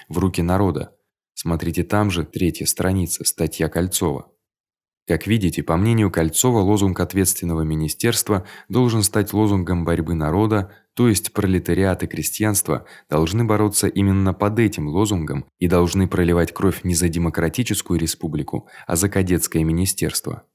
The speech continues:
Вот что, оказывается, меньшевики называют завоеванием власти народом. Подумайте только.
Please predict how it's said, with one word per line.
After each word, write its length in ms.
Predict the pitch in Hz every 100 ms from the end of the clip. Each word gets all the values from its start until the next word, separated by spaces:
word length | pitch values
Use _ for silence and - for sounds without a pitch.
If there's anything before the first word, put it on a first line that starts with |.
| _ _ _ _ _ _ -
Вот 280 | 73 107 101
что, 220 | - 78
оказывается, 640 | 73 101 95 85 78 -
меньшевики 600 | 80 80 - 78 78 -
называют 540 | 117 92 87 92 95 82
завоеванием 680 | 87 92 90 82 90 87 80
власти 420 | 78 80 - 85
народом. 580 | 80 82 76 67 - - _ _ _ _ _ _
Подумайте 500 | 87 101 104 78 80
только. 420 | 76 73 - -